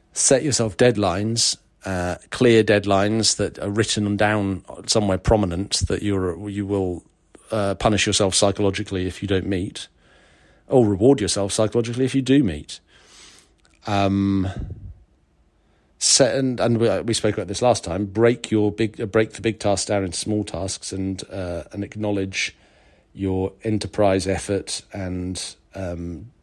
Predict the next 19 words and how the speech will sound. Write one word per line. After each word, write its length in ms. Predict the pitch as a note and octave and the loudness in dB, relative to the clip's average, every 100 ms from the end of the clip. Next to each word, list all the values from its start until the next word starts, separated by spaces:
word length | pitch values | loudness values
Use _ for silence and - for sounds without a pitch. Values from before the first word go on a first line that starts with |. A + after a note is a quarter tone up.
| _ _ _ - | _ _ _ -12
and 240 | F#2 F2 | -8 -2
diligence 500 | A2 G2+ F2 F#2+ F2+ | 0 0 -2 -2 -4
and 60 | F2 | -6
determination 800 | F#2 G#2 G2 G#2+ G2 - F#2+ G#2 | -2 0 2 2 2 0 -2 -2
every 180 | A2 | -2
time 240 | A2 A2 G#2+ | 2 2 2
you, 340 | A2 A2+ A2+ - _ - - - - - - - - - _ _ _ | 2 2 0 -4 _ -20 -20 -20 -20 -20 -20 -20 -20 -20 _ _ _
you 640 | - C3+ B2 B2 B2 B2 - | -6 0 2 4 4 2 -2
achieve 500 | C#3 - C3+ C3 A2+ | -2 4 6 6 6
one 140 | B2+ | 4
of 60 | A#2+ | 6
those 200 | B2+ A#2+ | 6 4
small 260 | - C#3 | 4 4
goals. 380 | C#3 D#3 G#2+ F#2 | 6 6 6 4
So 520 | - - - C#3 C#3 C#3 - _ - - - - - - - _ _ _ _ _ _ _ _ _ _ _ _ _ _ _ _ _ _ _ _ _ _ _ - | -6 -2 4 6 6 2 -10 _ -20 -18 -18 -20 -20 -20 -20 _ _ _ _ _ _ _ _ _ _ _ _ _ _ _ _ _ _ _ _ _ _ _ -16
I 40 | A#2+ | -6
think 180 | B2 | -2
that's, 360 | G#2+ F#2+ - - | 0 0 0 0
uh, 380 | G2+ F#2+ F#2+ | 0 0 -2